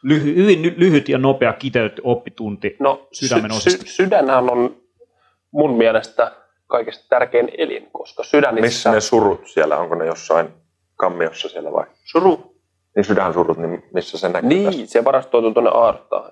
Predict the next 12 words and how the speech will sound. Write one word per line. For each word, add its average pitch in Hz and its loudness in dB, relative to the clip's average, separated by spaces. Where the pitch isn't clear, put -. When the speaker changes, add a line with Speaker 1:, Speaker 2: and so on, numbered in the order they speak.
Speaker 2:
Eva. - -14
<laughs> - 2
Jos 139 2
miettii 208 2
niinku 135 2
sydäntä, 120 -2
siis 107 -6
okei, 123 0
fysiologinen 120 2
elin, 127 2
pumppaus, - 0
siis - -12